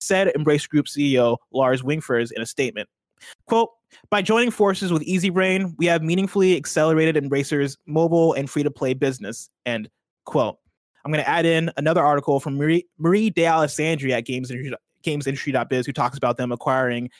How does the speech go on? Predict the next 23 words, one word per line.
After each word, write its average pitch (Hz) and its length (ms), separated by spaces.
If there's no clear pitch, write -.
Asper 127 320
Media, 127 440
uh, 127 140
for 151 120
a 139 40
hundred 139 260
million 135 240
dollars. 123 380
Embracer 240 320
Group, 226 300
via 190 240
its 180 160
wholly 190 440
owned 165 280
subsidiary, 143 680
Saber 165 320
Interactive, 143 600
has 170 100
acquired 190 420
U 214 200
S 233 100
based 202 400
developer 147 560